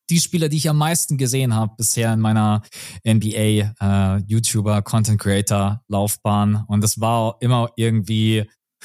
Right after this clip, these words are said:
was Besonderes, auch wenn die letzten Jahre dann so ein bisschen schwierig waren. Auch Klay Thompson dann hier und da sicherlich mal mit der ein oder anderen fragwürdigen Aktion. Aber Björn hat's einfach gerade schön aufgezählt. Es ist auf jeden Fall eines der besten Duos of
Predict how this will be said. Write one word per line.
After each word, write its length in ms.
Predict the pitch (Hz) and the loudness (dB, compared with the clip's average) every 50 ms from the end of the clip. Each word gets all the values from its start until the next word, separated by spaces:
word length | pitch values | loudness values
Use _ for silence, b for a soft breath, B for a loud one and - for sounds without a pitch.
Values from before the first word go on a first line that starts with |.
| B B | B B
was 180 | - 131 135 - | -2 -2 -2 0
Besonderes, 500 | 131 123 117 143 160 165 143 143 135 - | -2 -2 0 0 0 0 0 0 0 -2
auch 120 | 135 123 | -2 0
wenn 80 | 120 127 | 0 0
die 60 | 127 | 2
letzten 340 | 123 127 123 - - - 123 | 2 0 0 -2 -2 -2 0
Jahre 300 | 113 113 117 120 117 113 | 0 0 0 0 0 0
dann 160 | 110 113 117 | 0 0 0
so 100 | 113 117 | 0 0
ein 100 | 110 107 | -2 -2
bisschen 640 | 101 120 - - - - 107 104 104 107 107 110 _ _ _ _ _ _ _ _ | -2 -2 -2 -4 -2 -2 0 0 2 0 0 -2 _ _ _ _ _ _ _ _
schwierig 540 | - - - - 131 170 196 190 175 139 131 | -6 -4 -2 0 0 0 2 0 -2 -2 -4
waren. 300 | 156 156 151 151 147 151 | -2 0 0 2 2 0
Auch 560 | 147 135 - 107 101 104 110 117 131 131 - | 0 -2 -6 -8 -10 -6 -4 -2 -2 -2 -2
Klay 180 | - 135 139 135 | -2 0 0 0
Thompson 480 | 135 - 147 147 156 156 - - 147 | 0 0 0 2 2 0 0 0 0
dann 180 | 131 131 139 143 | 2 4 4 2
hier 220 | 120 - 156 143 | 2 0 0 0
und 160 | 139 135 131 135 | 0 0 0 0
da 160 | 131 131 131 | -2 -2 -2
sicherlich 380 | 123 139 139 143 131 139 131 | -2 -2 -4 0 0 0 0
mal 100 | - 123 | 2 0
mit 140 | 123 131 - | 0 0 0
der 140 | 127 123 - | 0 0 0
ein 140 | 135 143 147 | 0 0 2
oder 160 | 131 123 127 | 2 2 2
anderen 300 | 131 135 139 127 127 123 | 2 2 2 2 0 -2
fragwürdigen 960 | 120 - - - 143 127 127 - - 120 120 117 113 113 113 120 120 120 120 B B B B B B B B _ | -2 -4 -2 0 0 0 -2 -2 -2 -2 0 2 2 2 2 2 2 2 0 B B B B B B B B _
Aktion. 720 | _ 120 127 - - - - - 117 110 117 117 117 117 113 _ | _ -4 -4 -2 -2 -4 -2 0 2 2 4 2 2 0 -2 _
Aber 180 | 110 107 107 | -2 -2 -2
Björn 280 | 95 - 113 110 107 107 | 0 0 0 2 2 2
hat's 160 | 104 98 - | 2 0 0
einfach 260 | 110 95 92 - 104 | -2 -2 -2 -2 -6
gerade 280 | - - 98 98 98 92 | -4 -4 -2 -2 0 0
schön 240 | - - 104 98 95 | 0 0 2 2 2
aufgezählt. 640 | 90 98 - - 104 - - - 95 92 92 92 - - - - | 2 0 -2 -4 -4 -4 -2 -2 0 -2 -2 -2 -2 -4 -4 -4
Es 80 | 101 | -4
ist 120 | 101 95 95 | -2 -2 -2
auf 140 | 92 - | -4 -2
jeden 120 | - 95 92 | -2 -2 -2
Fall 200 | - - 95 95 | -2 -4 -4 -4
eines 300 | 82 92 92 98 101 - | -2 0 0 0 0 0
der 100 | - 101 | -2 -2
besten 460 | 85 101 98 - - - 107 98 92 | -2 0 0 0 0 0 0 0 0
Duos 400 | - 107 101 98 101 101 - - | 0 -2 -2 0 0 0 0 -2
of 360 | 98 92 92 92 - - - | -2 -4 -4 -2 -4 -4 -6